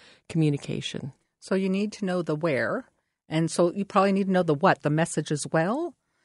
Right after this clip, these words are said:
Speaker 1: Well, the, the message really comes a little bit later, 'cause once you, you know your, uh, goals and your target,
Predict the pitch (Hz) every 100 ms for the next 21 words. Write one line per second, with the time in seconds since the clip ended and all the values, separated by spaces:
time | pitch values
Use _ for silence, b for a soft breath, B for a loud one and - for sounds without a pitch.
0 | B B B B B B 208 226 226 202
1 | 233 233 262 294 320 311 - 208 190 -
2 | 196 185 175 - 180 180 170 165 - 180
3 | 180 165 - 185 175 190 220 - 262 220
4 | 190 175 - 180 180 180 185 185 190 175
5 | - 165 156 - 170 170 170 165 160 -
6 | 156 156 151